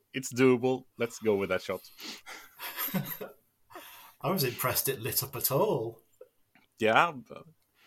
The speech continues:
Speaker 1: yeah. At, at, at the part, I, I, I didn't understand why it didn't light up, because I, I, I turned one of the, the filaments backwards. Uh,
Speaker 2: Hmm.
Speaker 1: but then it actually worked surprisingly well. And, uh, but I think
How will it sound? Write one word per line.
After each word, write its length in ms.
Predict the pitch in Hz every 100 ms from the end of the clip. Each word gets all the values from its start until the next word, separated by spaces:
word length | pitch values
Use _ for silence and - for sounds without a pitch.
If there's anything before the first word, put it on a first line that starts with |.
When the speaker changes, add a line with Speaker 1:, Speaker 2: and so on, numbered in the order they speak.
| _ _ _ -
Speaker 1:
yeah. 160 | 123
At, 240 | 120 127 123
at, 280 | 117 113 113
at 440 | - 101 85 107
the 60 | -
part, 240 | - 143 131
I, 160 | 110 95 98
I, 560 | - 101 95 92 82
I 40 | 90
didn't 320 | 101 98 90
understand 420 | 85 - 85 82
why 120 | 95
it 120 | 87 -
didn't 280 | 95 80
light 200 | 82 78
up, 140 | 76 - _ -
because 260 | 80 78 76
I, 160 | 76 - _
I, 100 | - 82 76 _ _ _ _ _ - - - -
I 80 | 92
turned 260 | 104 95
one 160 | 98 90
of 100 | 82
the, 220 | 87 85 -
the 560 | 92 85 80 78 78 76
filaments 400 | - 92 82 80
backwards. 560 | 90 98 - 76 71 - - -
Uh, 220 | 85 73
Speaker 2:
Hmm. 60 | 73 69 _ _ -
Speaker 1:
but 80 |
then 140 | 110 135
it 120 | 139
actually 260 | 135 - 104
worked 500 | 117 170 - - - _ _ _
surprisingly 640 | - 113 120 139 147 151
well. 300 | 143 127 147 - _ _ _ -
And, 460 | 90 87 90 90 117
uh, 120 | 135
but 180 | 127 131
I 80 |
think 320 | 131 170 147